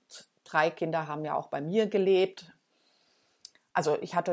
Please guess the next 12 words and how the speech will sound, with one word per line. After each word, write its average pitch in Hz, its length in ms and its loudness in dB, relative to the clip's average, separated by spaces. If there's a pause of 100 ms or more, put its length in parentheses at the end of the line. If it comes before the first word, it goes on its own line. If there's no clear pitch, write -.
natürlich 165 500 -4
Ausgaben 196 600 2
und 208 200 0
vor - 220 -2
allen 180 380 0
Dingen 175 160 -2
die 165 100 -2
größte 180 680 0
Ausgabe 175 1080 2
war 160 540 -4
meine 160 320 -4
Jugenddesign-Ausbildung, 208 1500 -4